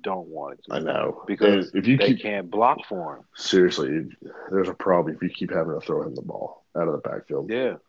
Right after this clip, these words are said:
Speaker 2: Or having
Speaker 1: Yeah.
Speaker 2: a wide receiver throw him the ball. <laughs> I kid, he scored a touchdown
Speaker 1: Right.
Speaker 2: and he leaped over an entire human. Cool
Speaker 1: Mm-hmm.
Speaker 2: highlight,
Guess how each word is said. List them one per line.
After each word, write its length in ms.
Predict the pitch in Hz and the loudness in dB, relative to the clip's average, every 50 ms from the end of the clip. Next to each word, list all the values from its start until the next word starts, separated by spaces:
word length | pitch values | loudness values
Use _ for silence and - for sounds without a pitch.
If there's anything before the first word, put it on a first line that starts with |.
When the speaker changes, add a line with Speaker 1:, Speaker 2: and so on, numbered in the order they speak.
| _ _ _ _ _ _ _ _ _ _ _ - | _ _ _ _ _ _ _ _ _ _ _ 4
Speaker 2:
Or 240 | 220 220 208 196 - | 6 6 8 6 4
having 180 | - 101 196 139 | 2 2 2 2
Speaker 1:
Yeah. 60 | 123 | 2
Speaker 2:
a 80 | 92 92 | 0 0
wide 200 | 92 95 92 90 85 | 2 2 2 2 2
receiver 460 | 82 80 - - 98 92 87 78 76 | -2 -4 -6 -6 -6 -6 -6 -6 -10
throw 280 | - - 90 85 80 80 | -8 -2 0 0 0 0
him 120 | 85 82 | -2 -6
the 80 | 85 80 | -6 -4
ball. 460 | 80 90 101 - - - 92 - _ - | 0 0 0 0 0 -4 -8 -12 _ -16
<laughs> 60 | - - | -4 -2
I 100 | 85 85 | -2 0
kid, 260 | - - 104 95 82 82 | 2 4 4 4 4 2
he 60 | 85 | -2
scored 260 | - - 95 87 78 | -2 0 0 0 0
a 20 | - - | 0 0
touchdown 420 | 98 117 123 131 101 95 92 90 | 0 0 2 2 2 2 4 2
Speaker 1:
Right. 80 | 90 92 | 2 0
Speaker 2:
and 100 | 85 85 | 2 4
he 60 | 92 | 2
leaped 180 | 95 92 - - | 2 2 2 -2
over 400 | 92 92 - 62 69 78 80 - - | -2 -2 -2 -2 -2 -2 -2 -2 -2
an 100 | - 95 | -2 -2
entire 420 | 95 87 - - 92 87 82 82 | -2 -2 -4 -4 -2 -2 -2 -2
human. 360 | - 104 107 101 90 78 73 - _ _ - - _ _ _ _ _ _ _ _ _ _ _ _ | -2 -2 -2 0 0 -2 -4 -8 _ _ -20 -20 _ _ _ _ _ _ _ _ _ _ _ _
Cool 180 | - - 120 107 | 2 4 4 6
Speaker 1:
Mm-hmm. 80 | 92 98 | 6 6
Speaker 2:
highlight, 420 | 95 95 90 78 71 76 - | 4 4 4 4 2 0 -2